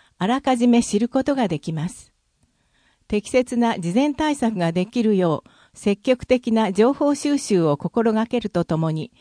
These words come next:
複数の情報収集手段を確保しましょう。大雨、強風への備えを万全に。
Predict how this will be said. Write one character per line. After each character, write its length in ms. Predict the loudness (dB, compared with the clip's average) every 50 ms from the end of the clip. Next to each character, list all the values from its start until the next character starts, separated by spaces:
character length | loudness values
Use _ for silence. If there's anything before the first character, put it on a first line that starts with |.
| _ _ _ _ _ _
複 240 | -20 -10 -4 -2 -2
数 260 | -2 0 2 2 4
の 200 | 4 4 2 2
情 220 | 2 4 4 4 4
報 220 | 2 2 2 0
収 240 | 0 0 0 0 0
集 260 | 0 0 -2 -2 0
手 140 | -2 -2 0
段 240 | 2 2 2 2 0
を 200 | -2 -4 -6 -6 _
確 300 | -4 -4 -4 -4 -2 0
保 120 | 0 0
し 140 | 0 -2 -4
ま 140 | -6 -4 -6
し 140 | -6 -6 -6
ょ 200 | -6 -8 -10 -14 _ _
う。 40 | _ _ _ _ _ _ _ _ _ _ _ _ _ _ _ _ _ _ _ _ _ _ _ _ _ _ _ _ _ _
大 240 | 4 6 6 6 4
雨、 340 | 4 4 2 2 0 -2 -6 _
強 220 | 2 2 4 4
風 260 | 4 2 2 4 4 4
へ 60 | 2
の 120 | 2 0
備 360 | 0 0 0 2 2 2 4
え 40 | 2
を 80 | 2 2
万 260 | 2 0 0 0 0
全 260 | 0 -2 -2 -2 -2
に。 180 | -4 -6 -8